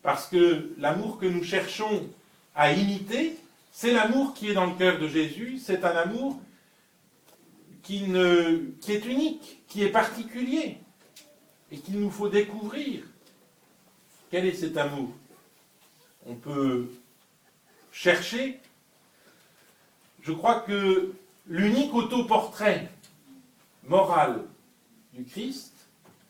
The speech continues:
nous l'avons dans cette formule de l'Évangile que nous avons, euh, chantée dans l'Alléluia. Euh, «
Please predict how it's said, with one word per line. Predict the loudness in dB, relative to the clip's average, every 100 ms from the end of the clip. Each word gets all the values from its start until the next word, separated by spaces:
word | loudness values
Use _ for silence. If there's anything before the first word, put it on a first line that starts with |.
| _ _
nous | 2
l'avons | 6 6 4 2 2 -2 -16 _ _ _ _ -6
dans | 2 6 6 6 2 -4 -10 -20
cette | -6 -6
formule | 6 6 8 4 4
de | 4
l'Évangile | 4 4 2 0 -4 -4 -4
que | 0 0
nous | -2 -2
avons, | -2 -2 -4 -6 -8 -14 -20 -20 _ _ -18
euh, | -16 -16 -18 -18
chantée | -8 -6 0 0
dans | 0
l'Alléluia. | -2 -2 -2 -4 -2 -2 -2 -12 -20 -20 -20 _ -8
Euh, « | -2 0 0 -2 -4